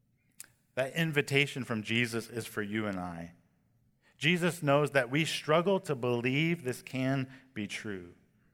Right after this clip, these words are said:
We might believe that God can love us, but can he actually like us? Well, Pastor Matt Chandler, he talks about how we often think these promises only apply to a future version of ourselves, that future version that has their act together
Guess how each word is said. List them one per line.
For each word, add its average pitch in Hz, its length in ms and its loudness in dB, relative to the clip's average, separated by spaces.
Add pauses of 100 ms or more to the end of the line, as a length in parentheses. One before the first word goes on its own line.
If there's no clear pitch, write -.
(360)
We 139 120 2
might 165 240 8
believe 165 320 4
that 127 160 2
God 135 300 8
can 110 320 0
love 151 280 8
us, 104 360 4 (420)
but 120 140 -10
can 170 400 0
he 160 180 -2
actually 123 600 -2 (280)
like 131 400 -4
us? - 420 -10 (840)
Well, 110 60 -8
Pastor 135 360 4
Matt 123 220 2
Chandler, 123 320 2 (200)
he 147 80 -2
talks 156 300 4
about 143 220 2
how 123 160 4
we 135 100 6
often 156 480 4
think 147 260 2
these 127 220 -2
promises 127 560 -2 (240)
only 170 380 2
apply 135 380 6
to 120 200 0
a 110 60 4
future 156 560 -2
version 110 460 -2
of 92 100 -2
ourselves, 82 540 -8 (340)
that 139 180 0
future 165 340 2
version 131 300 4
that 113 200 -2
has 139 400 4
their 123 160 -2
act 113 380 4
together 104 480 2